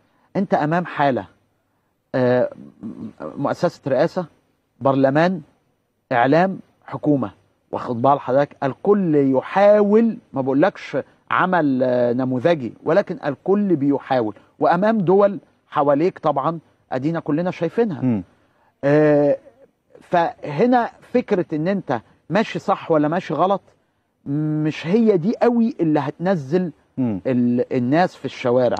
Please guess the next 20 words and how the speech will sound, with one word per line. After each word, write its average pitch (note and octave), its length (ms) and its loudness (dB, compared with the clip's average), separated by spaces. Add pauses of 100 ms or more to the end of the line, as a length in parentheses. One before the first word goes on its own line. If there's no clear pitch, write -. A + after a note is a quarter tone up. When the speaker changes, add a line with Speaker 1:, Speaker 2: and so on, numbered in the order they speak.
Speaker 2:
وده D3+ 220 2
هدفهم. A3 420 0
Speaker 1:
اللي D#3 120 4
هينزل E3+ 480 -2
Speaker 2:
مم. E3+ 60 -2
Speaker 1:
الناس E3 340 -4
في - 60 -14
الشوارع D#3 640 0 (480)
إن D3 220 -2
أنت G#3 420 -2
حضرتك C#3+ 580 -4 (540)
ت-، D3+ 200 2 (120)
تنخدع E3 720 -2
مرة F3+ 380 0
أخرى. D#3 480 -4 (260)
Speaker 2:
مم. G#2 180 -8 (160)
Speaker 1:
واخد A#2+ 340 -6
بال D3+ 180 2
حضرتك؟ D#3 420 -2 (420)
و-، E3 420 2